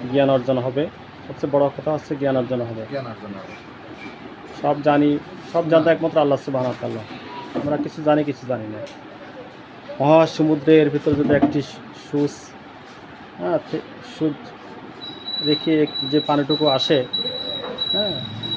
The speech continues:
Speaker 1: এতটুকুই হচ্ছে আমাদের জ্ঞা-, জ্ঞান, জ্ঞানের পরিসীমা। আর বাকিটুকু সব আল্লাহ সুবহানাহু ওয়া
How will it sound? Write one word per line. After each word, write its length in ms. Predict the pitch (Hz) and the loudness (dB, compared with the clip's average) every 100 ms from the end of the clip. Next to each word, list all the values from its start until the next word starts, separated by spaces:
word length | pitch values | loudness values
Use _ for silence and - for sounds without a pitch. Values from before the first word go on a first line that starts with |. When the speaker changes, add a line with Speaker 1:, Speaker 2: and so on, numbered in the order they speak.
| - - - - | -4 -4 -4 -4
Speaker 1:
এতটুকুই 380 | 139 165 170 160 | -2 0 4 4
হচ্ছে 420 | 160 - 156 170 - - - - - - - - - - - - - - | 2 2 2 2 -4 -8 -8 -10 -14 -12 -10 -10 -10 -12 -14 -16 -8 0
আমাদের 420 | 143 139 139 120 | 2 4 2 2
জ্ঞা-, 300 | 139 143 127 | 0 0 2
জ্ঞান, 400 | 139 131 120 113 - - | 4 4 2 -4 -10 -6
জ্ঞানের 220 | - 131 127 | 0 0 0
পরিসীমা। 340 | 123 117 123 123 | -4 -8 -8 -2
আর 200 | 135 127 120 | 0 0 0
বাকিটুকু 440 | 131 147 143 135 127 | -2 -2 -6 -6 -4
সব 120 | 139 123 - - - - - | -4 -4 -10 -18 -18 -14 -6
আল্লাহ 240 | 135 135 | 0 0
সুবহানাহু 460 | 127 - 127 123 | 0 -4 -8 -4
ওয়া 100 | 139 | -4